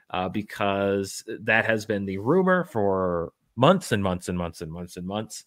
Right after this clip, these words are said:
Uh, this week, there was a, um, I don't know what you would call it. There were some photos that came out that, uh, who knows, who knows what they were? I don't know what they were.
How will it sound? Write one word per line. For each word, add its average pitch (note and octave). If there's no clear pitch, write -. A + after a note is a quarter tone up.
Uh, G#2
this D3+
week, G3+
there D3+
was C#3
a, A2+
um, G2+
I F4+
don't G#4+
know F4+
what G3+
you C3
would G#2
call F2
it. -
There F#3
were G3+
some F3+
photos B2+
that C3+
came A2+
out F#2+
that, G2+
uh, G2
who E3
knows, F#2+
who G3
knows B2
what E2
they C2+
were? C2+
I G#2
don't F2+
know D#2+
what D#2
they D#2
were. D2+